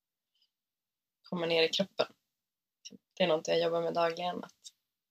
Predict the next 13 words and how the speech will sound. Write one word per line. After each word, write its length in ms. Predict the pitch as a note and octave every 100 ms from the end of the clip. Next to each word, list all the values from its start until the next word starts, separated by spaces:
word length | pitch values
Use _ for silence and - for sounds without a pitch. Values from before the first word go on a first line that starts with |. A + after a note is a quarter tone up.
| _ _ _ _ _ _ _ _ _ _ _ _ -
jag 140 | E3+
kommer 180 | F3+ E3+
hem 100 | E3
till 80 | E3
hjärtat. 360 | - - - - - _ -
Kommer 140 | F3 E3
hem 100 | D#3+
till, 120 | -
jag 200 | F3+ F3
är 40 |
en 160 | E3+ E3+
väldigt 360 | E3 E3 - -
analytisk, 720 | F3+ E3+ E3+ E3+ D3+ D#3+